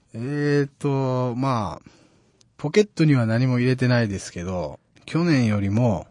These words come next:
お尻が大きくなったから、プリプリに見えるのかなとは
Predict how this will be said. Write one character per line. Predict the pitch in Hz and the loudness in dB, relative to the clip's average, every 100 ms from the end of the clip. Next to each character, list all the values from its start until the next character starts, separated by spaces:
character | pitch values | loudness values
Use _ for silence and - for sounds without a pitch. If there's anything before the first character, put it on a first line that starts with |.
| - - - | -20 -20 -12
お | 113 | -8
尻 | - 131 135 | -6 -2 2
が | 131 | 2
大 | 135 | 2
き | 127 | 0
く | - | -4
な | 101 95 | -4 -4
っ | |
た | 95 | -6
か | 87 | -4
ら、 | 82 80 - - _ - | -4 -4 -8 -14 _ -12
プ | 104 | -6
リ | 107 | -4
プ | 107 | -2
リ | 104 | -2
に | 104 | 0
見 | 101 104 | 0 0
え | 101 | -2
る | 95 | -4
の | 87 | -6
か | 87 | -6
な | 92 107 | -2 -2
と | 107 | -2
は | 90 | -4